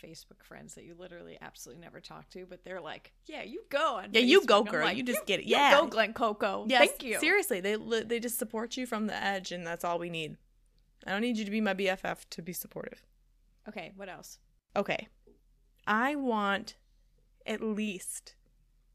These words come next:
Speaker 2: five guests that we don't know directly by the summer. I know.
Speaker 1: I just gave her a look. The, a look of, like, "Oh,
Speaker 2: <laughs>
Speaker 1: Emma."
Speaker 2: So my question would be,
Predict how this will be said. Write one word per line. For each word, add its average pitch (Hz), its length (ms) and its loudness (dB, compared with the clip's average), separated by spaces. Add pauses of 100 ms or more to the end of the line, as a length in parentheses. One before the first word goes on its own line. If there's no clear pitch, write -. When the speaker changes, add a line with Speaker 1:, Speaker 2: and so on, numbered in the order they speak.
(340)
Speaker 2:
five 226 500 2 (160)
guests 180 540 0
that 175 240 -6
we 190 140 -4
don't 185 240 -8
know 156 320 -8 (600)
directly 165 760 -8 (680)
by 175 180 -8
the 165 120 -12
summer. - 400 -10 (1800)
I 196 180 0
know. 185 220 -4 (160)
Speaker 1:
I 196 80 -8
just 196 220 -12
gave 175 180 -10
her 160 100 -14
a 151 120 -12
look. 151 340 -12 (420)
The, 180 200 -8
a 185 100 -6
look 175 400 -6
of, 175 160 -10
like, 170 300 -8
"Oh, 175 340 -4 (140)
Speaker 2:
<laughs> 302 140 -12
Speaker 1:
Emma." 170 380 -6 (200)
Speaker 2:
So - 160 -2
my 320 120 6
question 339 340 0
would 320 120 -2
be, 214 260 -4